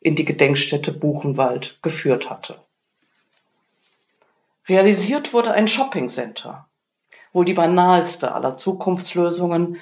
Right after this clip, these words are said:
an einem historisch besetzten und belasteten Ort, das zweitausendsechs seine Pforten öffnete. Seit neunzehnhundertneunundneunzig macht zumindest eine kleine Dauerausstellung auf die Geschichte des Ortes aufmerksam,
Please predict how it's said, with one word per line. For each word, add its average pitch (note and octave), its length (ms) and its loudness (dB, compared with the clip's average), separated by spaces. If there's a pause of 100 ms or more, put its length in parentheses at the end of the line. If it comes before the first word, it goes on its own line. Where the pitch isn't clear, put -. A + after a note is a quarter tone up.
(140)
an D#3 100 2
einem C#3+ 180 2
historisch D#3 760 0
besetzten D3+ 720 0
und C#3+ 240 -8
belasteten C3+ 720 -2
Ort, C3 480 -2 (520)
das D#3 180 0
zweitausendsechs D3 1000 2
seine D3 240 -2
Pforten C#3 480 -8
öffnete. - 560 -12 (1080)
Seit A3+ 320 2
neunzehnhundertneunundneunzig F#3 1500 2
macht G3 200 -2
zumindest C4 720 2
eine A#3 160 0
kleine A3+ 300 2
Dauerausstellung - 720 2
auf - 120 -18
die - 120 -16
Geschichte - 440 -8
des - 240 -12
Ortes - 420 -8
aufmerksam, - 800 -8